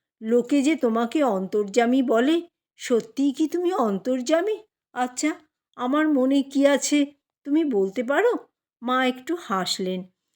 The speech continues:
নলিনী আবার শক্ত করে ধরলেন। তখন মা বললেন, "ওরা বলে ভক্তিতে।" তারপর বললেন, "আমি কি মা? ঠাকুরই সব। তোমরা ঠাকুরের কাছে এই বলো।"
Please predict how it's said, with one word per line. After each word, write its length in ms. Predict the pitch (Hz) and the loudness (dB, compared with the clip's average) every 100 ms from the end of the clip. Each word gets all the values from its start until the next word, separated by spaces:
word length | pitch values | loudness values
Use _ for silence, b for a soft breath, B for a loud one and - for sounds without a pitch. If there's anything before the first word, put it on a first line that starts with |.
| _ 233 | _ -2
নলিনী 460 | 262 262 311 392 | 0 2 2 0
আবার 340 | 370 220 269 415 | -2 -2 -4 -4
শক্ত 440 | - 214 - 220 | -2 -2 -2 -8
করে 240 | 208 214 | -2 -2
ধরলেন। 500 | 208 208 190 185 180 185 _ _ _ - | 0 -2 -2 -2 -6 -14 _ _ _ -6
তখন 460 | 240 247 285 339 | -6 -2 0 2
মা 260 | 285 208 226 | 2 0 0
বললেন, 520 | 214 190 208 285 247 - _ _ - | -2 -2 0 0 0 -4 _ _ -2
"ওরা 260 | 226 277 | 2 2
বলে 420 | 302 214 226 330 - - | 2 0 2 -2 -4 -16
ভক্তিতে।" 760 | - 233 208 - 208 - 180 175 _ _ _ _ - | 0 0 0 -8 -12 -4 -4 -6 _ _ _ _ -6
তারপর 480 | 233 226 233 285 | -2 -2 2 2
বললেন, 540 | 269 214 220 240 277 254 - _ _ - | 4 4 4 4 4 2 -4 _ _ -8
"আমি 300 | 247 269 294 | -2 2 0
কি 420 | 294 285 247 - _ _ | 2 2 2 -2 _ _
মা? 280 | 233 214 349 - _ | -8 -4 -4 -6 _
ঠাকুরই 600 | - 202 - 233 285 370 | -6 -6 -2 2 4 4
সব। 380 | - - 208 175 - _ _ _ | 2 0 2 0 -6 _ _ _
তোমরা 300 | 240 233 285 - | -2 0 0 -4
ঠাকুরের 560 | - 180 - 220 269 262 | -6 -6 -4 -2 0 2
কাছে 320 | 285 - 403 440 B B B - | 0 2 0 0 B B B -6
এই 260 | 233 254 | 0 0
বলো।" 480 | 226 240 233 415 - | 2 2 2 0 -4